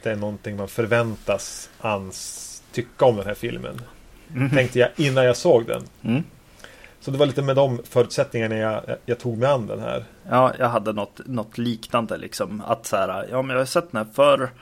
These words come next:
Speaker 2: Eh, k-, minns, minns knappt vad jag tyckte om
Speaker 1: Mm.
Speaker 2: den då. Man vet att den är ganska stor ändå, eh, film. Så där, så jag var, jag var också så här, men varför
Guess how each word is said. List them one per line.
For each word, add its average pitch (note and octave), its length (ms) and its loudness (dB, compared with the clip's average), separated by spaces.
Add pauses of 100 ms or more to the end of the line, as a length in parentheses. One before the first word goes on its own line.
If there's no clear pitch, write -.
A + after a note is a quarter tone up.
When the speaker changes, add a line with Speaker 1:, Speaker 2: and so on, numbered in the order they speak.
(300)
Speaker 2:
Eh, A2 320 4 (800)
k-, - 160 -2
minns, C#3 560 -4
minns D3 640 -4
knappt - 460 -8
vad G#2+ 140 0
jag A2 120 -2
tyckte - 320 -4
om A#2 80 0
Speaker 1:
Mm. G#2+ 100 -2
Speaker 2:
den A2 160 -2
då. A#2 400 4 (280)
Man A#2 160 0
vet B2 340 4
att G#2+ 120 2
den G2+ 160 -2
är G#2 100 0
ganska G#2 420 -4
stor - 760 -4
ändå, G2+ 340 -4 (220)
eh, G2 140 -8
film. G2 520 -2 (440)
Så - 140 -6
där, G2+ 180 2
så - 140 -4
jag A#2+ 120 0
var, A2+ 240 -4 (440)
jag A2+ 100 -6
var C3 140 4
också C3 300 0
så G#2 120 0
här, F#2+ 140 2
men A2 300 -4
varför A#2+ 460 -4